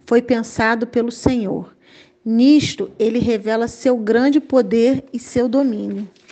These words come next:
No Salmos noventa e nove.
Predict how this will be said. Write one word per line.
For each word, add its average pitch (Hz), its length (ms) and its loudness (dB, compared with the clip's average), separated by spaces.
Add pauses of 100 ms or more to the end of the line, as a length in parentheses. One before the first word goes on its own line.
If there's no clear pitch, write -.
(1300)
No 233 240 2
Salmos 262 580 2
noventa 277 500 2
e 247 40 -4
nove. - 480 -14